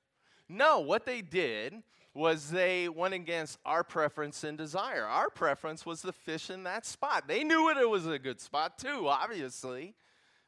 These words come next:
But did they really sin against us? I don't know. Maybe. Check out your anger over this last week. I almost guarantee that the things you were angered about this past week or, or over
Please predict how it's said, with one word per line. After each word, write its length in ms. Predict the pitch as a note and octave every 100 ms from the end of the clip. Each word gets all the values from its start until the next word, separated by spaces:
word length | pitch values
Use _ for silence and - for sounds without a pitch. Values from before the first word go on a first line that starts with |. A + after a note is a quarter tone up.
| _
But 160 | - -
did 160 | E4
they 140 | F4 E4+
really 320 | E4+ A#4+ G4
sin 280 | - E4 C4
against 380 | C#4+ E4 E4 -
us? 160 | E4+ B4 B4
I 120 | -
don't 260 | A#2+ G#2 G2
know. 480 | G2+ G2 G2+ G2+ _ _ _ -
Maybe. 600 | A2+ B2 A2+ F#2+ F2 F2+ _ - _
Check 360 | - A#3+ D4+
out 420 | - G#3+ G#3 G3+ F3+
your 260 | E3+ G#3+ F#3+
anger 400 | G#3 G3+ F3 D#3
over 280 | D3 D3
this 280 | C#3+ C#3+ -
last 360 | D3 D#3 D#3 -
week. 300 | D3+ B2+ - -
I 140 | F3+
almost 420 | A#3+ A#3 G3+ -
guarantee 840 | F3+ G3 A3+ A#3+ - F3+ B2+ F2+ F2 _ _ _ _ _ _ _ -
that 180 | D#3+
the 80 | D#3+ D3+
things 520 | - B3+ C#4+ D4 A3+ F3+
you 180 | G3+
were 160 | A#3 A3+
angered 440 | F#3 F#3 F3 D3+ B2+
about 500 | A#2+ A#2 A2 B2 _ _ _ _ _
this 240 | A#2 F3+ B3
past 540 | - G3+ E3+ G#3 -
week 240 | B2 G2+ - _ _
or, 200 | - B2+
or 240 | A2 A#2 B2
over 460 | D#3+ D3 G#2 F#2+